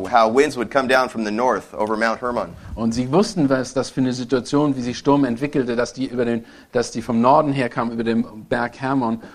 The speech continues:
Speaker 2: und aufs Wasser, äh, auf der See Galiläe einstürzten.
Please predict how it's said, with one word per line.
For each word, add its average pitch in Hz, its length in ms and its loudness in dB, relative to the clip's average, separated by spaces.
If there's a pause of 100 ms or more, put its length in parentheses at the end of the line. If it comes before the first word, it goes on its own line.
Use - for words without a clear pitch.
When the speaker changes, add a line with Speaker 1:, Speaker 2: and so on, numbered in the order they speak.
(100)
Speaker 2:
und 113 320 -4
aufs 117 220 -4
Wasser, 113 500 0
äh, 110 520 -6
auf 110 120 -8
der 110 100 -2
See 120 200 -2
Galiläe 110 500 -2 (260)
einstürzten. 113 640 -6